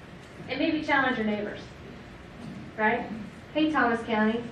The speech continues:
bet we can do better than you." Right? Kind of that good rivalry. You know, that good rivalry.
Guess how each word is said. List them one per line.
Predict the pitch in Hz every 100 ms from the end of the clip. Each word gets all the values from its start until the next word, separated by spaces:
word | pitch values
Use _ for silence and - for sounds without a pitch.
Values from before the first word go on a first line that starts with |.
| - - -
bet | - 208
we | 220
can | 214
do | 185
better | 214 233
than | - 185
you." | - - - - - - - - - - 247
Right? | 285 320 - -
Kind | 508 466 349
of |
that | 339 277
good | 269 190
rivalry. | - - 170 - - - - -
You | 240
know, | 220
that | 262 254
good | 240 214
rivalry. | 220 - - - -